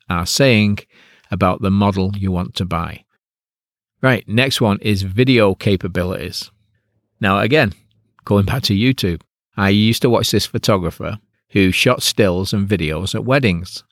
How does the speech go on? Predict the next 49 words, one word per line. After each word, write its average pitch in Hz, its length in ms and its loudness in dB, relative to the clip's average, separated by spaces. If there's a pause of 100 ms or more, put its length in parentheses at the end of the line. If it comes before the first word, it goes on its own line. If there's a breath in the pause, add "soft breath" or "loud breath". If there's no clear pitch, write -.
and 104 100 0
I 107 40 4
wanted 117 240 2
to 113 80 2
know 101 200 4
how 98 320 0
he 101 80 2
did 92 320 -2
the 98 80 -10
video. 98 460 0 (520)
Now 123 280 2
he 104 140 4
has 98 340 0
people 95 420 0
come 95 240 0
with 92 160 2
him 110 140 2
that 95 180 -4
do 92 300 -2 (100)
separate 107 380 -2
video, 98 360 0
but 101 280 -6 (420)
at 107 120 -2
the 98 80 -6
time, 123 380 2
he 107 160 2
was 92 140 2
splitting 113 460 2
between 90 380 0
the 90 80 -2
two. 139 260 0 (360)
So 107 220 2
he 156 320 4
needed 127 380 4
a 98 60 0
body 92 500 0
that 95 160 -2
could 98 180 -2
switch - 460 0
from 180 180 -2
photo 131 640 0
to - 180 0
video 95 580 0 (120)
and 90 160 -4
back 127 180 0
again 90 360 0
with 90 180 -2
one 95 260 0
click. 85 240 -4